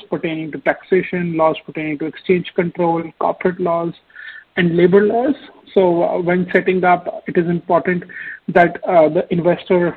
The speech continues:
looks into the strategy that they, how they want to structure the holding, uh, uh, of the entity and how they want to structure the shareholding structure, uh, you know, uh, from, from that perspective. And along with that, uh,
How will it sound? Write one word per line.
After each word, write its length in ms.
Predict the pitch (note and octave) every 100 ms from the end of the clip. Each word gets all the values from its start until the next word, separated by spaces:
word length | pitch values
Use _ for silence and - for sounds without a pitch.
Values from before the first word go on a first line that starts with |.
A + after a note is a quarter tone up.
| -
looks 300 | F3+ F3+ F#3
into 180 | F3 E3+
the 100 | F3
strategy 440 | - D#3+ D3+ E3
that 180 | E3 D#3
they, 100 | D#3+
how 220 | E3 E3+
they 100 | E3+
want 200 | D#3+ D#3+
to 60 | - -
structure 560 | - - - F#3 E3+ F3 - - -
the 160 | - E3
holding, 460 | F3 E3+ E3 F3 D#3+ -
uh, 300 | F3+ E3 D#3
uh, 320 | - F3 D#3 F3 -
of 140 | E3+ E3+
the 120 | F3+
entity 440 | F3 F3 F3+ E3+
and 120 | E3 D#3+
how 220 | D#3+ D#3
they 120 | E3
want 280 | D#3+ D#3+ -
to 180 | D#3+ D3+ - - - - -
structure 480 | E3+ - - F#3 E3+
the 200 | D3+ E3
shareholding 560 | - E3+ E3+ E3+ E3+ E3+
structure, 520 | - E3+ - G3 G3+ -
uh, 260 | E3 D#3 D3+
you 140 | E3
know, 240 | D#3+ F3 E3+
uh, 280 | D3 D3 -
from, 240 | F3+ E3 F3
from 180 | F3+ E3+
that 220 | D#3+ -
perspective. 600 | F3 - E3 - F3 E3
And 280 | D#3+ D#3+ -
along 300 | E3 E3 D#3+
with 160 | E3 D3+
that, 340 | D#3+ D#3+ -
uh, 200 | D#3+